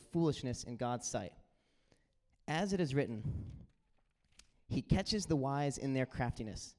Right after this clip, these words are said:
And again, the Lord knows that the thoughts of the wise are futile. So then, no more boasting about men.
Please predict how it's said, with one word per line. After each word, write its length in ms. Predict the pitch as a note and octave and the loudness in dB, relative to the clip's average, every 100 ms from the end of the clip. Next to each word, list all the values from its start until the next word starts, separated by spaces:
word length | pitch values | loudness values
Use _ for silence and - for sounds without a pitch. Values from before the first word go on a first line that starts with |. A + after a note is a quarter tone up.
| _ _ _ | _ _ _
And 120 | C#3 | 0
again, 300 | C#3 C#3+ B2 | 2 2 0
the 100 | A2 | 2
Lord 380 | A#2+ C3 D#3+ F3 | 2 4 4 4
knows 340 | D#3 C3+ A#2+ A2 | 4 4 2 0
that 120 | B2 | -4
the 100 | A#2 | -6
thoughts 380 | - C3+ D3 - | -2 0 0 0
of 60 | |
the 60 | D3 | 2
wise 360 | B2+ B2+ B2+ A#2 | 2 2 0 -2
are 60 | |
futile. 540 | G#2 C3 A#2 G#2+ F#2 - - _ _ _ _ _ - | -4 -4 -4 -6 -8 -10 -16 _ _ _ _ _ -6
So 260 | - F#3 | 0 4
then, 320 | F3+ C#3 A2 - | 4 2 0 -2
no 240 | C#3+ F#3+ | 2 4
more 180 | G#3+ G3+ | 4 2
boasting 500 | C#3+ E3+ G3+ - F3 | 4 4 4 2 0
about 320 | C3+ D3 D3+ | 2 4 4
men. 340 | C#3+ E3+ A#2 | 4 4 2